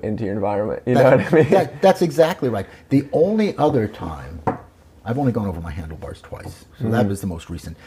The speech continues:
Speaker 2: The only other time when I was close to your age, just a couple years older, and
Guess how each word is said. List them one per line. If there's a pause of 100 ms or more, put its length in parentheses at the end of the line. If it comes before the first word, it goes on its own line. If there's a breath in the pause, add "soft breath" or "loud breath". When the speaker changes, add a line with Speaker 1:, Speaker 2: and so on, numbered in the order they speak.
(120)
Speaker 2:
The
only
other
time
when
I
was (1300)
close
to
your
age,
just
a
couple
years
older, (420 loud breath)
and